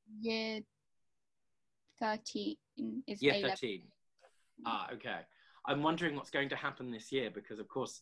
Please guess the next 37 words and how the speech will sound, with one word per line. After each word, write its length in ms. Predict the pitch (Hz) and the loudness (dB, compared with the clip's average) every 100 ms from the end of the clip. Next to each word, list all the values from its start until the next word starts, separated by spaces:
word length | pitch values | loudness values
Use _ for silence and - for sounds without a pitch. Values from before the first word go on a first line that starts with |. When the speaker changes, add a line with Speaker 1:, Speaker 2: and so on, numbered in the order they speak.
| - _ _ _ _ - - _ _ - | -16 _ _ _ _ -20 -20 _ _ -4
Speaker 2:
<sighs> 680 | - - - - - - | -4 -8 -12 -14 -18 -14
it's 260 | - - - | -10 -10 -2
all 200 | - 147 | 6 8
very 280 | 113 117 113 110 | 10 10 8 8
odd. 180 | 131 | 6
G 120 | - 156 | 6 4
C 140 | - | 4
S 100 | 143 | 6
E, 160 | 165 196 | 6 8
are 60 | |
you 80 | 160 | 6
doing 140 | 190 185 | 6 6
G 100 | 190 | 4
C 100 | 185 | 4
S 100 | 214 | 4
Es 140 | 220 | 4
this 180 | 180 - | 4 2
year? 140 | - - - - - _ - | -2 -4 -16 -20 -20 _ -4
Speaker 1:
Um, 80 | 220 - | -2 4
next 360 | 226 - - | 6 4 -2
year, 140 | 175 196 - _ | -6 -6 -10 _
yeah. 140 | - 226 - _ _ _ _ | -6 -6 -8 _ _ _ _
Speaker 2:
Next 240 | 156 185 180 | 2 4 4
year, 60 | |
so 160 | - 165 | 4 6
I 80 | 165 | 6
don't, 220 | 151 175 - | 4 0 0
I'm, 200 | 160 - | -6 -2
I'm, 260 | 151 156 156 | -2 -2 -4
I'm 140 | 147 151 | -6 -4
fascinated 640 | 165 175 - 151 135 131 - | 0 -2 -2 -8 -8 -10 -10
to 120 | 135 | -4
know 240 | 135 123 | 0 0
what's 220 | 110 - | -2 -4
going 180 | - 123 | -6 -8
to 80 | 120 | -6
happen. 260 | 143 - | -8 -8